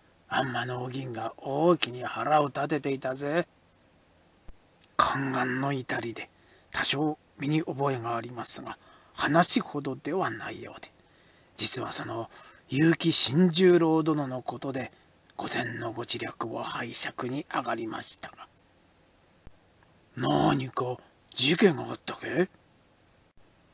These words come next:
まことに天下の大事件で、新聞は記事差し止め、密偵つつ裏裏に飛び、政府は目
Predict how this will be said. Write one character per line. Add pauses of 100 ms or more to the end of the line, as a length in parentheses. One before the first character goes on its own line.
ま
こ
と
に (300)
天
下
の (400)
大
事
件 (100)
で、 (480)
新
聞
は
記
事
差
し
止
め、 (540)
密 (160)
偵
つ
つ
裏
裏
に
飛
び、 (340)
政
府
は
目